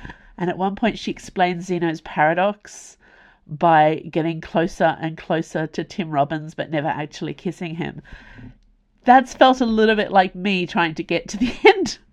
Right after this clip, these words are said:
of The River Divine. Uh, and now I need to go and look up that movie and find out if I imagined it, because if I did, uh, I'm not sure what that says about my brain. All right, so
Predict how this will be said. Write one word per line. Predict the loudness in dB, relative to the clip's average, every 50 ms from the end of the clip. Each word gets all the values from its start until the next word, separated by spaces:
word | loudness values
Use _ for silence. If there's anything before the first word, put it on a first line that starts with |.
| _ _ _ _ _ _ _ _ _ _
of | 0 0 2 0
The | 0 0
River | 0 0 -2 -2 -2 -4
Divine. | -4 -4 -10 -6 -6 -4 -2 -2 -2 -2 -4 -8 -12 -18 _ -18 -16 -12 -10 -10 -12 -12 -16 -18 -12 -4
Uh, | -2 0 0 0 0 0
and | -2 0
now | 0 2 2 2
I | 2
need | 0 -2 -4
to | -6 -6
go | -2 -2
and | -2 -2 -4
look | -6 -8 -4
up | -4 -4 -2
that | -2 -6 -6
movie | -4 -6 -4 -4 -4 -4
and | -4 -6 -6
find | -8 -6 -4 -2
out | -2 -4 -4 -6 _
if | -14 -8 -6
I | -6 -4 -4
imagined | -6 -6 -6 -6 -8 -8 -10 -14 -14 -14
it, | -16 -18 _ _ _
because | -20 _ -12 -12 -10 -8
if | -10 -6 -4
I | -6 -4
did, | -2 -4 -4 -2 -4 -6 -8 -14 _ _ _ _ -20 -20 -20 _ _ _ _ _ _ _ _ -6
uh, | -4 -2 -2 -2 -2 -4 -6 -10 -10 -12 -14 -16 -16 _ _ _ _ _ _ _ _ -10
I'm | -10 -8
not | -8 -10 -10
sure | -8 -8 -8
what | -8 -6
that | -6 -8 -8 -6
says | -10 -10 -10 -8
about | -10 -10 -10 -8
my | -10 -12
brain. | -8 -8 -8 -8 -8 -12 -14 -16 -20 -20 -20 _ _ _ -20 -20 -20 -20 -20 -20 -20 -20 _ _ 0
All | 4 6 6
right, | 6 4 2 -4 -16
so | -6 2 4 6 6 6 4 2 -4